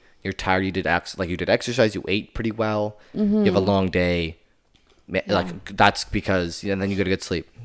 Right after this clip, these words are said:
Speaker 1: you know,
Speaker 2: Yeah.
Speaker 1: it's just, they go hand in hand. It's a really good resolution though.
Speaker 2: Yeah.
Speaker 1: I did notice that for you as well.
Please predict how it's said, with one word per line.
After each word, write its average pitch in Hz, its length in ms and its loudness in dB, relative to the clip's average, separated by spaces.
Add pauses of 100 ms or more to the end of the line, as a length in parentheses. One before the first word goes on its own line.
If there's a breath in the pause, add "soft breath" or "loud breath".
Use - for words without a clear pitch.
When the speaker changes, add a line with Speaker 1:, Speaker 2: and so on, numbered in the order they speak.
Speaker 1:
you 87 120 -6
know, 85 180 -2 (240)
Speaker 2:
Yeah. 95 60 -2
Speaker 1:
it's - 120 -4
just, - 180 -2
they 104 140 4
go 110 160 10
hand 98 220 2
in 92 100 0
hand. 90 300 -2 (260 loud breath)
It's - 120 -10
a 147 40 -4
really 143 240 12
good 104 140 8
resolution 87 520 2
though. 69 260 -4
Speaker 2:
Yeah. 262 280 4 (580 soft breath)
Speaker 1:
I 113 120 8
did 120 140 8
notice 104 280 6
that 82 140 0
for 95 120 -2
you 90 160 2
as 87 120 -6
well. 85 360 0